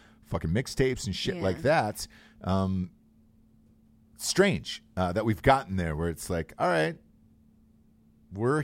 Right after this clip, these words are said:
Speaker 1: we're here now." That sounded identical to me. Uh, besides for a, a little rattle in the background, and it's only because we do sound, you know, that I,
Speaker 2: Yeah,
Speaker 1: uh,
Speaker 2: yeah,
Speaker 1: that I
Speaker 2: yeah.
Speaker 1: hear it. But if you're able to isolate that and eliminate it and do it perfectly, first of all, I thought it was cool as shit.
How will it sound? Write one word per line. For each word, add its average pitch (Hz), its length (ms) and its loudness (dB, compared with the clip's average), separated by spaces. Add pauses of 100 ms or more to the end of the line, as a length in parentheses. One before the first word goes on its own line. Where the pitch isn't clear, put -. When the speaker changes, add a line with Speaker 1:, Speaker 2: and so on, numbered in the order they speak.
(100)
Speaker 1:
we're 170 420 0
here 175 360 -4
now." 82 220 -2
That 170 200 2
sounded 110 280 0
identical 87 520 -2
to 64 60 -14
me. 60 200 -16 (380)
Uh, 101 160 0
besides 156 520 2
for 147 240 6
a, 123 120 4
a 117 60 0
little 123 260 4
rattle 113 360 4
in 113 60 -2
the 107 60 -2
background, 98 420 0 (180)
and 120 100 -4
it's 131 120 -2
only 147 200 2
because 101 260 0
we 98 120 -2
do 165 180 -4
sound, 71 540 -6 (120)
you 87 100 2
know, 87 120 0
that 85 120 0
I, 82 100 2
Speaker 2:
Yeah, 82 240 0
Speaker 1:
uh, 80 60 0
Speaker 2:
yeah, 80 100 -4
Speaker 1:
that 82 120 -2
I 80 100 0
Speaker 2:
yeah. - 20 0
Speaker 1:
hear 160 320 0
it. 87 200 -4
But 92 180 0 (280)
if - 80 -6
you're 185 140 4
able 160 280 2
to - 200 -2
isolate 113 480 2
that 82 220 -2
and 82 120 -4
eliminate 85 420 -2
it 76 200 -4
and 78 180 -4
do 85 140 -2
it 80 100 -6
perfectly, 151 560 -2 (1000)
first 220 180 4
of 180 60 0
all, 127 80 8
I 104 60 6
thought 131 160 4
it 101 40 4
was 87 120 -4
cool 113 260 2
as 73 60 -6
shit. - 360 -4